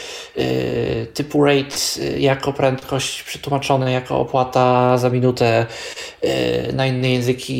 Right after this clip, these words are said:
i inne takie, yy, też ponoć się w VoiceOverze potrafią pojawić, więc to nie jest wcale tak, że tylko Polska ma problem, ale, ale coś, coś, coś z tym ewidentnie jest i, i warto by, warto by. Myślę, że,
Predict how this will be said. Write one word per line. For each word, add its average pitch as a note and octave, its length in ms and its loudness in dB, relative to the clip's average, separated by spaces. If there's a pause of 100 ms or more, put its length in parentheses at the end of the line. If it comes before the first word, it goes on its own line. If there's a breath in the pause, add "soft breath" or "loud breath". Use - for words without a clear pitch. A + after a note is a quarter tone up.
(180)
i F#3 160 4
inne D#3 240 4
takie, C#3 320 2 (600)
yy, B2+ 80 -6
też - 280 -4
ponoć C3 320 -2
się B2+ 480 0
w B2 40 -16
VoiceOverze C3 460 0
potrafią B2+ 460 -2
pojawić, C3 600 0
więc B2 260 0
to C#3+ 180 4
nie C3+ 140 0
jest B2+ 140 -2
wcale B2 260 2
tak, A#2+ 360 -2 (680 loud breath)
że C3 200 -2
tylko C#3 320 -2
Polska D3 380 -2
ma C#3 120 0
problem, F3+ 760 2
ale, D#3 600 6
ale D3+ 280 2
coś, D#3 340 -2
coś, E3 180 -4
coś F3 220 -2
z - 80 -6
tym E3+ 140 0
ewidentnie D#3 520 -2
jest D3 420 2
i, C#3 300 -2
i C#3 60 0
warto C#3+ 320 2
by, C3+ 260 2
warto E3 380 2
by. B2+ 120 4
Myślę, F3+ 260 -2
że, E3 340 4